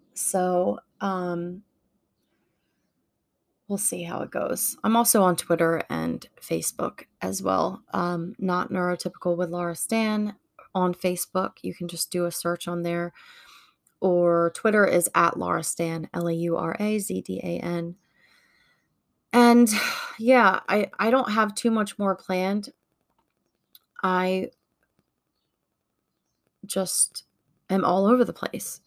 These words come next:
I don't know. I, how do you fix that? Like, it's so frustrating. I don't, I don't know. <laughs> But anyway, I will hopefully post another podcast next week, and maybe I'll have something a little more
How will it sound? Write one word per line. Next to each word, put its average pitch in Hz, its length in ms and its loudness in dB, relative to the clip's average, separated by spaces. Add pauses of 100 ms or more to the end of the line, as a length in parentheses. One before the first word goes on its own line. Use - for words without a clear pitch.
(140)
I 190 80 2
don't 202 140 6
know. 185 400 2
I, 196 200 2
how 240 180 4
do 294 60 6
you 330 180 8
fix - 440 -6
that? - 320 -8
Like, - 380 -8
it's - 160 -6
so 247 240 2
frustrating. 196 640 -4
I 214 80 -2
don't, 220 260 -8 (240)
I 180 100 -14
don't - 160 -14
know. - 220 -10 (360)
<laughs> 277 340 2 (640)
But 330 120 2
anyway, 285 420 8
I 311 220 4
will 302 280 6
hopefully 262 460 0
post 208 400 -6
another 202 400 -4
podcast 185 500 -6
next - 240 -10
week, 185 240 -6
and 196 100 -2
maybe 240 220 6
I'll 262 100 8
have 214 220 6
something 202 300 -2
a 180 80 2
little 185 220 4
more 170 360 -2